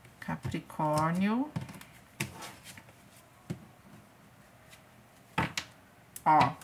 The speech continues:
mensagens e notícias chegando. Aguardem. <laughs> Aguardem que tá chegando. Capricórnio. Aqui mostra, é, é, um pensamento muito nisso.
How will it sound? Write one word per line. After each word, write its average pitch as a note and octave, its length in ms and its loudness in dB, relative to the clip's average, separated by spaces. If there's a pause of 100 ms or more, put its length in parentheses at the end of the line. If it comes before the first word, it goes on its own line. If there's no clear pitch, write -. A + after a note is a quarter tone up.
(140)
mensagens G#3 800 6
e B3+ 60 6
notícias C4+ 440 2
chegando. E3 480 2
Aguardem. D#3 600 4 (200)
<laughs> C#4 300 8 (360)
Aguardem F3 440 8
que - 80 -4
tá B3+ 140 2
chegando. - 680 0 (1900)
Capricórnio. D3+ 1160 -2 (800)
Aqui F3 300 0
mostra, G3+ 840 8
é, D#3 540 0
é, D#3+ 240 0
um F3 100 4
pensamento G#3+ 1160 4
muito A3 540 4
nisso. E3 560 -2